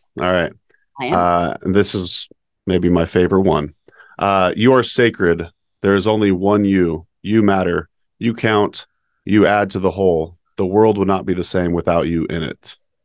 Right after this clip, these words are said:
Speaker 2: Yeah.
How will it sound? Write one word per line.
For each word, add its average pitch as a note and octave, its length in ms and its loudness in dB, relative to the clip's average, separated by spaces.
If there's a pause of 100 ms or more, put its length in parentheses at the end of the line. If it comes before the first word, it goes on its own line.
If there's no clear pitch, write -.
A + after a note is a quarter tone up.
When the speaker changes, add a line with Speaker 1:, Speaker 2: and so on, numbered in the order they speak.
(1800)
Speaker 2:
Yeah. B2+ 340 -20